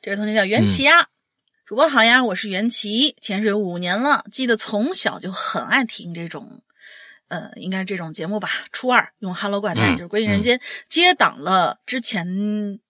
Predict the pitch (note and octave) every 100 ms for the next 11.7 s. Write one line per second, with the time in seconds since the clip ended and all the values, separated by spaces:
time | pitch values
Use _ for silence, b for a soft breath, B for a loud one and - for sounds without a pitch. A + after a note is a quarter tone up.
0 | - E3 B2+ F2 - F3+ F3+ E3+ - -
1 | D#3 F#3+ - D#3 - F3 F#3+ D#3 - -
2 | - E3+ B3 A3 E3 E3 F#3+ - E3 F3
3 | E3+ F#3+ E3 - C3 G#3 B3+ D4 C#4 C4+
4 | G#4 - _ B2+ A2 E2+ B B B -
5 | - F3 F3+ B2 A2+ - G#3 G#3 - D#4+
6 | D#4+ - B B B B _ E4+ F4 F4+
7 | F4+ D#4+ F4+ F4+ D#4+ F3+ - - - G4+
8 | A#3+ C3 E3 D3 - - C#3+ E3 D#3 G3+
9 | F3 F3 - F3 D3 E3 _ _ F#3 F#3+
10 | F3+ G3+ E4+ B3+ - F3+ F#3 G#3 G3+ -
11 | F#3+ F#3 F3 E3+ D#3+ E3 E3